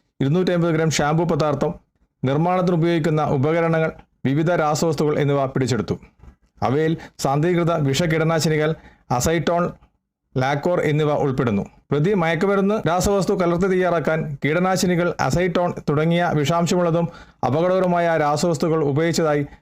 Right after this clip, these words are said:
അന്വേഷണത്തിൽ കണ്ടെത്തി. മയക്കുമരുന്ന് വിതരണം ചെയ്യാനോ പ്രോത്സാഹിപ്പിക്കാനോ ശ്രമിക്കുന്ന ആരെയും പിടികൂടുന്നത് തുടരുമെന്നും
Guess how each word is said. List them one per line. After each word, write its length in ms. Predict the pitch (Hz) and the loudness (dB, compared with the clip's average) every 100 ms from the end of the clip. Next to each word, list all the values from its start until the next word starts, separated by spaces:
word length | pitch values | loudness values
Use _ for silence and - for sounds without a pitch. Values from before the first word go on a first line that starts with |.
| - | -4
അന്വേഷണത്തിൽ 580 | 131 156 151 151 135 139 | -2 0 0 0 0 0
കണ്ടെത്തി. 340 | 131 120 - 139 - - - - | 0 -2 -2 -6 -10 -20 -20 -6
മയക്കുമരുന്ന് 560 | 123 135 139 180 175 170 | -2 0 0 0 2 0
വിതരണം 420 | 147 147 165 185 | 2 2 2 2
ചെയ്യാനോ 360 | 170 165 156 156 - - _ - | 2 2 0 -2 -4 -16 _ -2
പ്രോത്സാഹിപ്പിക്കാനോ 840 | 147 165 185 185 180 170 175 175 | 0 0 0 0 0 0 0 0
ശ്രമിക്കുന്ന 420 | 170 156 151 156 | 0 0 0 0
ആരെയും 440 | 143 143 165 180 | 0 0 2 2
പിടികൂടുന്നത് 540 | 165 160 160 160 160 151 | 0 0 0 0 0 0
തുടരുമെന്നും 500 | 143 156 151 131 | 0 0 0 0